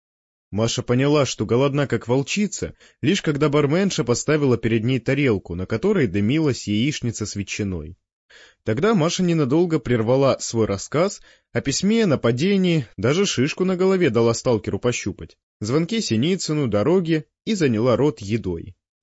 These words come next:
Она ела яичницу, запивая колой, а Мотя сидел напротив и смотрел на неё с каким-то странным выражением лица. В нём читалось и сочувствие, и недоверие, и нетерпеливое ожидание.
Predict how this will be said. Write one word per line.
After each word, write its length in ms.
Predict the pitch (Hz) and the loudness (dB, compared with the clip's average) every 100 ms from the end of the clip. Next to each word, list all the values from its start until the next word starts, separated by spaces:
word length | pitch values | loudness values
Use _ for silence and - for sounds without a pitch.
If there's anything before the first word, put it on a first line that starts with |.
| _ | _
Она 220 | - 104 117 | -6 0 0
ела 340 | 117 147 127 | 2 2 4
яичницу, 720 | 110 110 147 185 - 107 - | 2 0 -2 -2 -2 -6 -6
запивая 460 | 98 101 120 156 147 | -6 -2 0 2 2
колой, 500 | - 165 113 73 - _ _ _ - | 0 0 0 -4 -10 _ _ _ -2
а 100 | 113 | 0
Мотя 360 | 196 240 151 | 2 2 0
сидел 400 | 120 123 113 180 | 0 0 2 2
напротив 580 | 139 107 160 202 156 - | 2 0 2 0 0 -4
и 20 | |
смотрел 460 | - 117 107 202 196 | -2 -2 0 0 0
на 80 | 139 | 0
неё 240 | 139 135 | 0 0
с 80 | 127 | -2
каким-то 480 | 120 - 208 185 160 | -8 -4 -4 0 -2
странным 560 | - 160 190 185 170 | -2 0 0 0 0
выражением 560 | 156 160 151 160 151 143 | 0 0 0 0 0 -2
лица. 520 | 156 - 117 87 - _ _ _ - | -4 -6 -6 -6 -10 _ _ _ -12
В 120 | 92 | -4
нём 180 | 120 123 | 0 0
читалось 480 | - - 120 117 - | -2 -2 0 0 -2
и 60 | |
сочувствие, 840 | - 117 - 123 156 156 - 123 113 | -6 -6 -4 -4 -2 -4 -2 0 2
и 40 | |
недоверие, 760 | 104 92 110 101 139 147 139 - - _ | 0 0 0 0 0 0 -2 -4 -16 _
и 100 | 113 | -2
нетерпеливое 680 | 120 117 123 143 151 185 180 | 0 0 -2 0 2 2 2
ожидание. 760 | 156 160 107 107 120 131 131 | 2 0 0 2 0 -2 -4